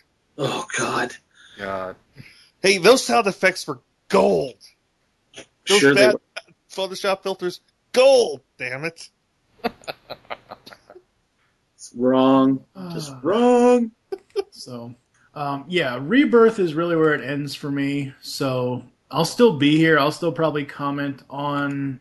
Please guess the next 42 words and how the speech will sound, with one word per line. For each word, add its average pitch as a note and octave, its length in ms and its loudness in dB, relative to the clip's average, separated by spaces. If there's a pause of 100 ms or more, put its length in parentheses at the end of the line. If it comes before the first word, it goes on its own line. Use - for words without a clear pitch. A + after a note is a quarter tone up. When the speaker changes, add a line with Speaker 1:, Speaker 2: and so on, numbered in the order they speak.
(120)
Speaker 4:
on D3 200 -6
some D#3 180 -4
of D3 80 -2
the D3 80 2
stuff. C#3+ 300 0
But C#3+ 100 0
if C3+ 100 -8
you D3+ 60 -8
guys D#3 260 2
wanna C#3+ 140 -4
get C#3 100 -4
into D3 240 -4
the B2+ 100 -4
Japanese C3 640 -2
stuff, C3+ 500 0 (360)
Speaker 2:
I F#3+ 100 2
just A#3 200 -4
wanna, F#3+ 300 4
I D#3 120 0
just E3+ 160 -8
wanna D#3+ 160 0
cover B2 360 -2
Headmasters F#2+ 680 -8 (100)
for G2+ 80 -14
a G2 60 -10
little F2+ 200 -16
bit F#2 200 -14
because F#2+ 360 -8
Speaker 3:
Ninja C3+ 240 -8
Consultant B2 540 -10
six. - 400 -18
Speaker 2:
Yeah, C#3+ 220 2
the, C3 180 -4 (100)
this, - 220 -10 (340)
well, E3+ 200 4
I E3 160 4
think A#3+ 180 0
I've F#3 140 4
already C#3+ 340 2 (480)
said A#2+ 340 -2
what A2+ 140 0
I, G#2 220 -2